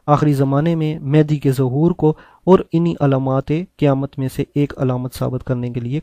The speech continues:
काफ़ी है। मेहदी के बारे में वालद जुमला अहादीस की तादाद पचास है, जिसमें से कुछ सही हैं,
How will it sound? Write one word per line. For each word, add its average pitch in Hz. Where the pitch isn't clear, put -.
काफ़ी 120
है। 113
मेहदी 190
के 208
बारे 180
में 185
वालद 160
जुमला 170
अहादीस 156
की 147
तादाद 135
पचास 139
है, 120
जिसमें 180
से 165
कुछ -
सही 147
हैं, 147